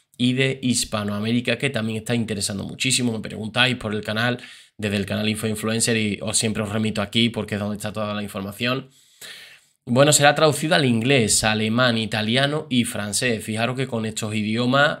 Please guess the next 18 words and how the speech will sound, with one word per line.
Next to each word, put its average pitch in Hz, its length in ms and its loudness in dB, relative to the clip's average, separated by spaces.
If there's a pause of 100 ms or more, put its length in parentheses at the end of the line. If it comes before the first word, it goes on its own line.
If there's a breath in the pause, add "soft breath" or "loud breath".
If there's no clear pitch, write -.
(100)
más 107 320 -6
el 104 120 -4
propio 110 280 -4
español, 120 560 -6 (600 soft breath)
estaríamos 107 500 -2
hablando 117 300 0
de 113 80 2
prácticamente, 113 1080 -2
eh, 98 200 -10
quitando 110 640 -2
a, 123 160 -2
Asia, 127 720 0
pues 117 140 -10
prácticamente 123 680 -2
todo 127 240 0
el 120 140 0
mundo, 117 360 0
¿no? 123 280 -2